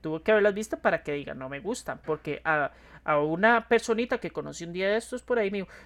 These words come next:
"No me gusta Harry Potter". La puse a ver Harry Potter y ahora es fan de Harry Potter. ¿Entendiste? Así que, Aguilar, me hace el favor y ve Piratas del Caribe,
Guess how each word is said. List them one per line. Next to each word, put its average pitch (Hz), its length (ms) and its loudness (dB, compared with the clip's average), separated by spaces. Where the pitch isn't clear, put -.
"No 196 120 4
me 285 100 6
gusta 285 320 2
Harry 165 280 -2
Potter". - 460 -10
La 156 200 -2
puse 175 280 -4
a - 20 2
ver 220 200 4
Harry 233 220 2
Potter 254 540 0
y 165 100 0
ahora 147 360 2
es - 80 -6
fan 202 420 2
de 139 120 -8
Harry 143 260 -6
Potter. 196 360 -12
¿Entendiste? 170 600 -8
Así 196 180 -8
que, 214 120 4
Aguilar, 180 400 2
me 156 120 -4
hace 165 140 -2
el 196 80 -4
favor 180 360 0
y 170 120 -8
ve 156 100 0
Piratas 170 400 -4
del 160 120 -10
Caribe, - 320 -10